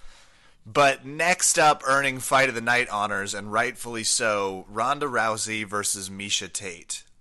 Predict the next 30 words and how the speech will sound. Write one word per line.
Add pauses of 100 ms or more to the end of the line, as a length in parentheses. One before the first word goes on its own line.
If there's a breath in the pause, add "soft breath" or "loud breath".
I
have
but
one
question,
and
I
think
it's
the
question
of
anyone
that
watched
this
goddamn
fight. (1120 soft breath)
Why
was
Miesha
Tate
continuing
to
push (840)
the
judo
<laughs>
action (1080)
on